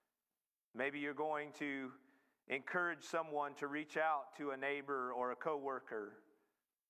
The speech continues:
to start a conversation about Jesus.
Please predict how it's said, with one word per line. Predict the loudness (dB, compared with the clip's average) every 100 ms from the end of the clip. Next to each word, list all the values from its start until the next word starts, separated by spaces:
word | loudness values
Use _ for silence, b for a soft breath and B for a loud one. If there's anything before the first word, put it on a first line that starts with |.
| _ _ _ _ _ _ _ _ _ -10
to | -6
start | -2 -2
a | 0
conversation | 0 0 -2 -4 -4 -6 -12
about | -4 0 2 0 -4
Jesus. | -6 -6 -8 -14